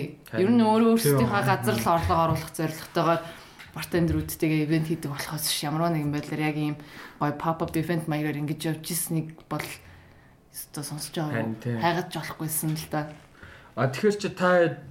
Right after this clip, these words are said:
Speaker 2: бүгдээрээ өөр өөр газрын бартендер юм те?
Speaker 1: Тийм шүү дээ.
Speaker 2: Аа.
Speaker 3: Тий, анх ер нь яг яаж одоо бартендер хийж эхэлсэн бэ? Тэр үе ингээд бүр яг анхны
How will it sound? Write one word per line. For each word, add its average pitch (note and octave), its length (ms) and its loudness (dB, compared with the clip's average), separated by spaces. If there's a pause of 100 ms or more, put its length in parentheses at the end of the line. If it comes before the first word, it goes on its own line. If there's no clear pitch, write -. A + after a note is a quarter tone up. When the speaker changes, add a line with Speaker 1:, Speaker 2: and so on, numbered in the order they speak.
(180)
Speaker 2:
бүгдээрээ C#3+ 240 2
өөр F#3 400 6
өөр C#3 300 4 (180)
газрын A2+ 480 -2
бартендер G2 480 -8
юм F#2+ 160 -8
те? A#2+ 160 0 (160)
Speaker 1:
Тийм E4 160 2
шүү - 160 0
дээ. D3 120 4 (440)
Speaker 2:
Аа. C#3+ 1200 -4 (260)
Speaker 3:
Тий, A3+ 320 4
анх G3+ 240 2
ер G3 240 4
нь F#3 80 4
яг E3 160 0 (560)
яаж E3 400 2
одоо A2+ 320 0
бартендер B2+ 560 2
хийж A2+ 400 -4
эхэлсэн - 320 -4
бэ? A2 80 0 (1040)
Тэр C3+ 160 4
үе A#2+ 240 4
ингээд A2+ 320 0
бүр A2+ 240 4
яг A2 160 -2
анхны B2 640 2